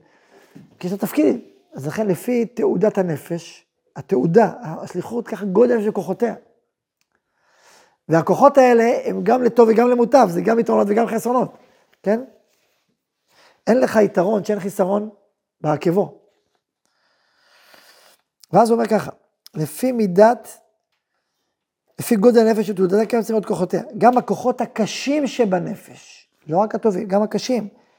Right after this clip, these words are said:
הקנאה, הכעס, הגבורה, הגאווה, גבורה בצד, הם הוכנו לפעול גדולות בנפש גדולה.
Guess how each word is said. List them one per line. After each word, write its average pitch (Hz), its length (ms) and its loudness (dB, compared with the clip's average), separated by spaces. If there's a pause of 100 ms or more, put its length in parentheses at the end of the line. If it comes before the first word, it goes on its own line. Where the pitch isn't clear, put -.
(180)
הקנאה, 202 500 2 (800)
הכעס, - 720 0 (540)
הגבורה, 185 540 2 (540)
הגאווה, 180 560 6
גבורה 160 240 -8
בצד, 190 180 -6 (920)
הם 185 120 2
הוכנו 208 300 2
לפעול 233 380 2
גדולות 196 440 4
בנפש 208 380 -6
גדולה. 170 240 -2